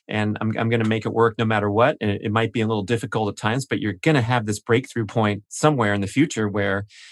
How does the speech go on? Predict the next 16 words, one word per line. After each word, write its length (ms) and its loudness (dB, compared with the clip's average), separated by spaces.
you're 160 2
a 40 0
fit 300 0
person 400 0
and 140 0
you 60 -2
can 140 -2
throw 320 2
down 360 0
and, 180 -4
and, 160 -4
and 160 -4
carry 320 0
on 220 0
without, 480 0
uh, 260 -2